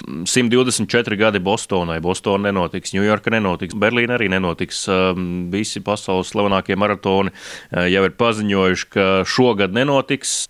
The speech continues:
Kādas, eh, varbūt apokaliptiskas pat sajūtas tas rada iekšēji maratona skrējējā profesionālī? Kā ir, kā tu vari pastāstīt, ko tu jūti, kad atceļ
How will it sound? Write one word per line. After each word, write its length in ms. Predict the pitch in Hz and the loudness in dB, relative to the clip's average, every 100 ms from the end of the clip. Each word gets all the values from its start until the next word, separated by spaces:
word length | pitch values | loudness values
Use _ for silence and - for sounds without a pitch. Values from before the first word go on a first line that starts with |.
| - | -2
Kādas, 640 | 131 131 110 107 - - | 2 2 2 -4 -6 0
eh, 140 | 113 104 | 0 2
varbūt 320 | 113 101 98 | 2 2 2
apokaliptiskas 960 | 123 160 208 190 190 180 147 - - - _ | 0 0 -4 -2 -2 -2 -4 -6 -6 -10 _
pat 140 | 117 | -4
sajūtas 520 | - 117 113 98 - | 0 2 4 2 0
tas 160 | 104 - | -6 0
rada 600 | 113 104 95 92 92 92 | 0 2 2 2 4 2
iekšēji 540 | 107 107 - 98 92 | 2 -2 -2 0 0
maratona 480 | 101 110 90 90 87 | 0 -2 -2 -4 -4
skrējējā 540 | - 104 95 87 85 80 | -2 0 0 0 -2 -2
profesionālī? 840 | 107 110 101 - 92 87 87 82 | -2 -2 -6 -4 0 0 0 -4
Kā 240 | - 110 | -2 0
ir, 80 | 147 | 0
kā 240 | - 95 | 0 -2
tu 80 | 147 | 0
vari 140 | 127 82 | -2 -2
pastāstīt, 520 | 101 101 87 - 85 | -4 -4 -4 -6 -2
ko 120 | 107 | -2
tu 180 | 98 170 | 2 4
jūti, 320 | 107 92 - | 4 0 -2
kad 120 | 104 | 0
atceļ 420 | 101 113 113 92 | 0 0 0 -2